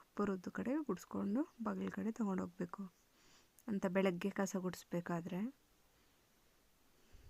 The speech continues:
ಮಧ್ಯಾಹ್ನಕ್ಕೆ ರೈಸು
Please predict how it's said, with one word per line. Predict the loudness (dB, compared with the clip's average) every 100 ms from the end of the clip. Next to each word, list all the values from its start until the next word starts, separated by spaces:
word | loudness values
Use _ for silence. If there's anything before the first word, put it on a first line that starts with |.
| -20 -20 _ _ _ _ _ _ _ _ _ _ _ _ _ _ _ _ _ _ _ _ _ _ 2
ಮಧ್ಯಾಹ್ನಕ್ಕೆ | 4 6 6 6 4 0 0 0 0 -2
ರೈಸು | 0 0 0 -2